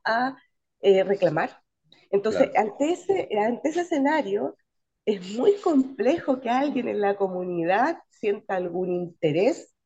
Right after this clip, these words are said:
Speaker 1: en participar del comité.
Speaker 2: Así es. Eh, en tu caso, Miguel, ¿cómo lo han hecho?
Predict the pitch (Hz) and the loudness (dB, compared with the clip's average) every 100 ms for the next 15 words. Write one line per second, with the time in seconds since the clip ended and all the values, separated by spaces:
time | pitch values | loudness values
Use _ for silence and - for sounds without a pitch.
0 | _ - 220 226 220 214 - 202 - 226 | _ -4 -2 0 -2 -4 -10 -6 -2 -2
1 | 214 214 208 196 175 135 139 - _ _ | -2 -6 -4 -4 -4 -8 -16 -20 _ _
2 | _ _ - 101 - 139 95 - - _ | _ _ -2 -2 2 2 0 -4 -20 _
3 | _ _ _ 151 156 147 160 165 175 208 | _ _ _ 2 2 4 2 4 6 4
4 | 208 247 220 196 151 175 180 196 208 202 | 4 4 4 4 4 6 8 8 6 2
5 | 190 180 143 101 90 | 6 6 4 2 -4